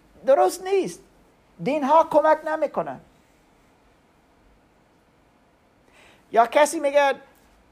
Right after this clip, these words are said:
فرهنگ ما پاک است و از، اگر ما فقط از فرهنگ ما بتونیم س-، اه، زندگی کنیم، ما پاک می‌شیم.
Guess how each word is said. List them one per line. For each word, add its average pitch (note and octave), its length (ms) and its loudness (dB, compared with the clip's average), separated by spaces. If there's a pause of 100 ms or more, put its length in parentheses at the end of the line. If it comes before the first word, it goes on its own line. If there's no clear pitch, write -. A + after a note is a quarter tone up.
(240)
فرهنگ B3+ 640 2
ما E4+ 400 0 (560)
پاک A3+ 360 2
است G#3 320 0
و G#3 80 -4
از، G#3+ 400 2 (160)
اگر A3 360 2
ما B3+ 220 0
فقط D4 560 -2
از G#3+ 200 2
فرهنگ G3+ 520 0
ما C#4 240 2
بتونیم A#3 500 -2
س-، F3 160 -10
اه، E3+ 480 -2
زندگی E3+ 400 -4
کنیم، F#4 340 -4 (340)
ما D4+ 140 0
پاک G4+ 360 2
می‌شیم. G#3+ 500 -6